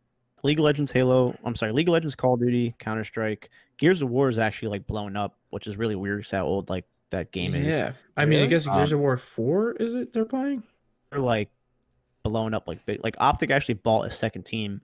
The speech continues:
Speaker 3: What?
Speaker 1: 'cause, uh,
Speaker 3: That's so weird.
Speaker 1: Mex-, Mexico has its own Gears of War league now. So
Speaker 2: What?
Speaker 1: yeah, so, like, the, the New York, the, uh, N A teams just go down there to com-, compete, but now it's gotten so big in Mexico that Mexico is like, "No, we want our own league now."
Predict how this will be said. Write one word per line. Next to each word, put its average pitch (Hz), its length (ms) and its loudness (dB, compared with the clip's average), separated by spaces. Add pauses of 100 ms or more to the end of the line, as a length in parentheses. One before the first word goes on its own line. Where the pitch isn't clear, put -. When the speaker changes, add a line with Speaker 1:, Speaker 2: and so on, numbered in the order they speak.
(120)
Speaker 3:
What? 190 320 -4
Speaker 1:
'cause, 104 360 -2
uh, 101 80 -2
Speaker 3:
That's 107 140 -4
so 165 180 -2
weird. 143 320 -4
Speaker 1:
Mex-, 139 160 0 (640)
Mexico 120 400 -2
has 110 220 2
its 110 100 -6
own 107 300 -4
Gears 110 260 -4
of 107 80 -4
War 113 220 0
league 110 260 -4
now. 98 340 -2 (460)
So - 220 6
Speaker 2:
What? 440 320 6 (580)
Speaker 1:
yeah, 104 420 4
so, 135 240 4
like, 127 340 2
the, - 260 0
the 117 220 -2
New 127 120 0
York, 147 240 2
the, 107 220 -2
uh, 101 180 0
N 123 160 -2
A 135 120 2
teams 107 300 -6
just 107 200 -12
go 107 100 -2
down 107 220 -2
there 95 140 -4
to 82 120 -8
com-, - 240 -16
compete, 117 460 -4 (420)
but 98 100 -6
now 110 180 4
it's 104 100 -2
gotten 113 220 0
so - 180 -4
big 107 220 2
in 98 100 -4
Mexico 101 420 -4
that 92 220 -6
Mexico 104 340 -4
is 98 80 -2
like, 98 140 -4
"No, 190 120 2
we 107 120 4
want 104 180 4
our 98 80 4
own 101 160 2
league 101 220 0
now." 92 280 -2